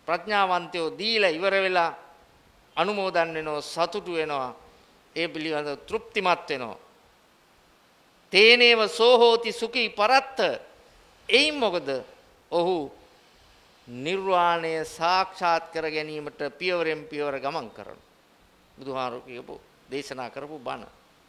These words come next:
අද මොකද්ද මට දීපු මාතෘකාව? අර දානය වගේම රජ්ජුරුවන්ට අමාරු මාතෘකාවක් කාලකාරාම සූත්‍රය. හ්ම්?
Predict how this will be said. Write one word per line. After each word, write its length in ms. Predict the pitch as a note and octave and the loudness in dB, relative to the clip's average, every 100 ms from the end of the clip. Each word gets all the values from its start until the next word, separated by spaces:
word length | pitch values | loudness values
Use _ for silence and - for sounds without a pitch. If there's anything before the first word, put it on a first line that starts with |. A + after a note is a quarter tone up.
| _ _ _ _ | _ _ _ _
අද 120 | F#3+ | -2
මොකද්ද 340 | B3+ A#3+ G3+ E3+ | 0 2 0 0
මට 280 | D#3+ F3 A3 | -2 -2 -2
දීපු 300 | G#3+ F#3 F3 | -4 -6 -4
මාතෘකාව? 680 | D3+ D3 D3 D3+ E3 F#3+ A3 G3+ - - _ _ _ | -2 -2 -2 -6 -2 -2 -2 -8 -12 -20 _ _ _
අර 160 | - D#3 D3+ A#2+ - _ _ _ - _ | -4 -4 -4 -8 -20 _ _ _ -20 _
දානය 560 | B2+ C3 D3 D3+ D#3 D3+ | -6 -2 0 -2 -4 -8
වගේම 580 | C#3 C3 B2+ C#3 D3+ D#3 | -6 -6 -8 -8 -8 -8
රජ්ජුරුවන්ට 800 | D3+ B2+ A#2+ B2 D3 D3 C#3+ E3 | -6 -6 -8 -10 -10 -8 -8 -8
අමාරු 480 | F3 C#3 D#3 D#3 E3 | -10 -8 -6 -6 -6
මාතෘකාවක් 840 | D#3+ D3 C#3+ C#3 C#3+ D3 D3 E3+ - | -8 -10 -10 -12 -12 -10 -8 -10 -14
කාලකාරාම 1000 | - D3+ E3 F3 F3 F3 D#3 C#3+ C#3 C#3+ E3 | -8 -4 -2 -4 -6 -6 -6 -6 -8 -8 -12
සූත්‍රය. 560 | D#3+ D#3 C3+ - A#2 - - - _ _ _ _ _ _ _ _ | -12 -14 -14 -16 -20 -20 -20 -20 _ _ _ _ _ _ _ _
හ්ම්? 260 | - C#3+ B3 | -18 -16 -14